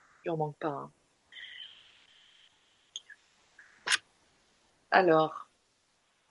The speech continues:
je sais ce que je vais lui demander.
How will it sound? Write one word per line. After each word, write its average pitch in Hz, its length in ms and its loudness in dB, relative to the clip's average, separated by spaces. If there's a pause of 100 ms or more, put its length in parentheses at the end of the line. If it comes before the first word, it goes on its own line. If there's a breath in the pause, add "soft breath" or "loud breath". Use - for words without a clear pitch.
(2250 loud breath)
je 180 60 -8
sais 170 220 -6
ce - 80 -10
que 165 100 -8
je 156 80 -10
vais 156 60 -6
lui 156 80 -4
demander. 143 380 -8